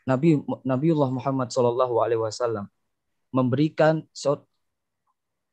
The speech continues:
isyarat kepada kita, memberikan isyarat kepada kita satu hari yang sangat spesial bagi kita.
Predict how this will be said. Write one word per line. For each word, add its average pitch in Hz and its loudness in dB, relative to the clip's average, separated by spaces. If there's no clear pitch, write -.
isyarat 156 4
kepada 131 2
kita, 123 -4
memberikan 143 0
isyarat 147 0
kepada 135 2
kita 165 0
satu 147 -2
hari 180 2
yang 160 0
sangat 151 -10
spesial 147 2
bagi 123 0
kita. 123 -10